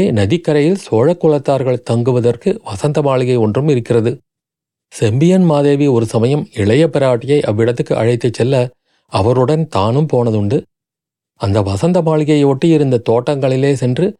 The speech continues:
பறவைகளின் இனிய கீதங்களை கேட்பதில் தனக்கு எவ்வளவு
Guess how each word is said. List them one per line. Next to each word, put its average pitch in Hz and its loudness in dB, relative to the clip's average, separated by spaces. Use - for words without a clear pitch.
பறவைகளின் 143 0
இனிய 127 2
கீதங்களை 139 0
கேட்பதில் 135 -2
தனக்கு 120 -2
எவ்வளவு 113 2